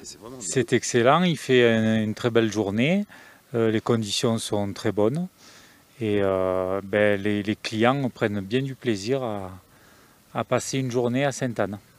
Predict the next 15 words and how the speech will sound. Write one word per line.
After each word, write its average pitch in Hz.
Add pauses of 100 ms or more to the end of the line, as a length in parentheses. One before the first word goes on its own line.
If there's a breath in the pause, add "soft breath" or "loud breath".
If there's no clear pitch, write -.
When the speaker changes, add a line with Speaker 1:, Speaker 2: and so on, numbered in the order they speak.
Speaker 1:
Alors, 123
c'est, -
c'est -
le, 104
le 98
profil 147
type 208
d'une 151
station, 165
euh, 98
voilà, 95
familiale, 110
hein, 120
c'est-à-dire 113
que 98